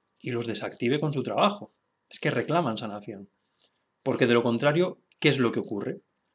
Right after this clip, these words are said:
Pues que ese programa de muerte prematura de varones en la familia puede aparecer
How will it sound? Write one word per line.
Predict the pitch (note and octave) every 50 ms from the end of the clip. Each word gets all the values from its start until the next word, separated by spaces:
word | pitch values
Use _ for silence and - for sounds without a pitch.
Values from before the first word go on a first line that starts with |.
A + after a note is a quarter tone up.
| _
Pues | - - - -
que | -
ese | A#2+ - C#3 -
programa | C3 C3 A#2+ B2 B2+ B2 B2+ B2
de | A#2+ A#2+
muerte | B2 B2+ C3 B2+ B2 - C3
prematura | - A#2+ A#2 A#2 A#2 A2 C#3 C3 C3 A#2+
de | A2 G#2
varones | G#2 G#2 G#2+ A2 A#2 B2 - -
en | A#2+
la | A#2+ A#2
familia | - B2+ B2+ C#3+ D3+ D3 C3+ C3 E3 - _ _ _ _ _ _ _ - _ _ _ _ _ _ _ _ _ -
puede | B2+ C3 C#3
aparecer | C3+ C3+ C3+ B2 C3 B2 - - D3+ D#3 G3 -